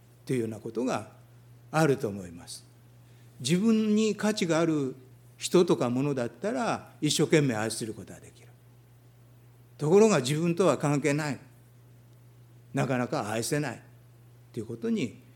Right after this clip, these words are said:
なるんではないかと思います。じゃあ、ここで言っている、イエス様が「私があなた方を愛したように、あなた方も互いに愛し合う」ということは、そんな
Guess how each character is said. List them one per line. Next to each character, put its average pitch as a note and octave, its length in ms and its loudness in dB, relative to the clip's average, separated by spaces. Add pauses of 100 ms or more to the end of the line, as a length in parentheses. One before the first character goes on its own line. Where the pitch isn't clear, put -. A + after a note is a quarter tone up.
(340)
な D3 160 2
る C3 120 -2
ん A2+ 60 -4
で G#2+ 80 -4
は G2+ 100 -8
な A2+ 160 -6
い G2 60 -10
か G2+ 80 -16
と F2 160 -20
思 E2+ 120 -20
い E2 40 -20 (140)
ま - 120 -20
す。 - 160 -20 (840)
じ D3 140 2
ゃ G3 140 4
あ、 C3+ 60 0
こ D#3 140 4
こ F#3+ 120 4
で F#3 140 4
言 F#3 100 -4
っ - 40 -20
て F#3+ 160 -2
い - 20 0
る、 G3+ 400 2 (320)
イ E3 80 8
エ F3 80 8
ス - 100 0
様 C3+ 180 2
が B2+ 140 0
「私 D3+ 340 0
が D#3 120 0
あ D#3 40 -4
な D#3+ 120 -2
た D#3+ 100 -4
方 C3+ 260 -4
を C3 140 -2
愛 D3+ 180 -4
し - 100 -8
た C#3+ 100 -6
よ C3+ 240 -2
う B2+ 40 -6
に、 F#3 340 -6 (280)
あ C3+ 100 -4
な C#3 80 -2
た C3+ 120 -2
方 B2 220 -4
も A2+ 140 -4
互 B2 360 -6
い - 20 -8
に A#2 100 -6
愛 B2 240 -6
し C3 180 -8
合 B2 160 -6
う」 - 100 -10 (280)
と - 80 -4
い B2 40 0
う A2+ 40 -2
こ A2+ 120 -10
と F#3 140 -4
は、 F#3 280 0 (320)
そ F#3 220 0
ん F#3 140 4
な F#3 260 0